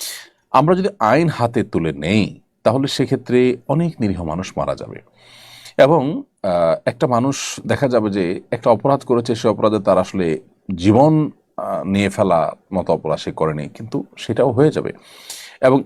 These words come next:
এইটাকে কেন্দ্র করে মানুষ যার যার শত্রুতা উদ্ধার করা শুরু করবে। ইতিপূর্বে যখন এরকম ঘটনা ঘটেছে, আইন হাতে নেওয়ার যদি কোনো সুফল আপনি দেখেনও, তার কুফল কিন্তু অনেক বেশি। বিধায় একটা সমাজে গৃহযুদ্ধ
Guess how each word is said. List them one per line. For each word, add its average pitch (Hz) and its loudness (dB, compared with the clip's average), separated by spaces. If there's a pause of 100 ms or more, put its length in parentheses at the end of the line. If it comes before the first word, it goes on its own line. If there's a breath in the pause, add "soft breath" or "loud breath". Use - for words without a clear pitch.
(140)
এইটাকে 160 4
কেন্দ্র 131 0
করে 107 0 (400 soft breath)
মানুষ 110 2
যার 135 0
যার 135 -4
শত্রুতা 127 -4
উদ্ধার 90 -2
করা 80 -2
শুরু 104 -4
করবে। - -10 (240)
ইতিপূর্বে 117 2
যখন - -2
এরকম 117 0
ঘটনা 85 -2
ঘটেছে, 87 -4 (560 soft breath)
আইন 139 2
হাতে 123 0
নেওয়ার 117 4
যদি 104 -2
কোনো 98 0
সুফল 147 2
আপনি 101 -2 (400)
দেখেনও, 98 0 (220)
তার 85 0
কুফল 127 -4
কিন্তু 104 -8
অনেক 85 0
বেশি। - -10 (540 loud breath)
বিধায় 123 4
একটা 127 -2
সমাজে 117 2 (380 soft breath)
গৃহযুদ্ধ 90 0